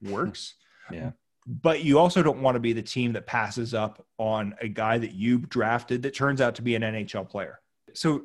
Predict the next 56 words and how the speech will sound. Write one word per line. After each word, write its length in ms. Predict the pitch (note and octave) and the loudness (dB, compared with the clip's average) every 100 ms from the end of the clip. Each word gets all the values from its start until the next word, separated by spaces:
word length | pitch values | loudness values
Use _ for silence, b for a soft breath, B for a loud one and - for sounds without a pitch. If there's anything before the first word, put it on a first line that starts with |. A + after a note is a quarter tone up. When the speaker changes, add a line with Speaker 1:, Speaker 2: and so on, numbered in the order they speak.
| - | -8
Speaker 1:
so 160 | - F3+ | -4 -2
A 140 | G3 C4 | 0 0
J, 140 | F#3+ | 2
are 160 | D3 D3 | 4 4
there 200 | D3+ - | 4 2
any 220 | A3 F4 | -4 -4
players 540 | - - E3 F3 F#3 | -6 0 2 2 0
from 140 | - E3+ | 0 0
the 60 | |
Golden 280 | B2+ B2+ A#2+ | 4 4 4
Knights 200 | A#2 A2+ | 2 0
this 240 | B2+ A#2+ - | -2 -2 0
year 160 | B2 | 2
that 100 | A#2+ | 2
have 260 | A2+ A#2 G#2 | 0 -2 -4
really 640 | A2 A#2 D3+ F3+ F3+ D3+ | -6 0 4 6 4 2
impressed 580 | C#3 A#2+ - B2 - - | -4 -4 -2 -2 -2 -4
you, 100 | F3+ | -2
that 100 | C#3+ | -2
have 120 | G#2+ | -2
really 220 | A#2 E3 D3+ | 0 2 0
stepped 460 | - - C3 - | -2 -2 -2 0
up 160 | A#2 A#2 | -2 -2
this 240 | B2+ - | -6 -2
year 160 | B2+ C3 | 0 0
and 180 | C3 A#2+ | 0 -4
are 60 | |
playing 340 | A2 B2 C#3 B2+ | -2 -2 0 0
a 60 | |
better 240 | G2+ A#2+ B2 | 0 0 2
brand 320 | B2 B2 A#2+ | 4 4 2
of 60 | |
hockey 360 | G#2+ A2+ A2+ C3 | 0 -2 0 -2
than 160 | A2+ G#2+ | -2 -4
you 80 | |
would 120 | A2+ G#2 | -4 -4
have 80 | G2 | -8
expected? 600 | - A#2+ A#2+ G3+ G#3 - B B B | -6 -4 -4 -4 -8 -10 B B B
Or 220 | C3 C3+ | 4 4
conversely, 580 | - C#3 D#3 G#3 E3 D3+ | 0 2 4 4 0 -2
is 80 | |
there 80 | C#3 | 0
anybody 340 | D#3 E3 E3+ E3+ | 2 4 4 2
that's, 260 | D#3+ - | 0 -6
that's 340 | A#2 C3 - - _ G#2+ G#2+ | -8 -8 -8 -16 _ -18 -12
really 360 | A2 B2+ F#3 F#3 | -4 2 4 4
not 440 | B2+ B2+ D3+ - | 4 4 2 -2
meeting 580 | D#3 C3 B2+ D#3+ E3 C3+ | -4 0 2 2 2 4
what 180 | C3+ C#3+ | 6 6
you 80 | C3+ | 2
would, 240 | C3+ C3+ | 0 -2
what 220 | C#3 C#3 C#3+ | 0 0 0
you 60 | |
would 100 | C3 | -2
have 140 | A#2+ - | -2 0
thought 320 | C#3+ D3 | 0 0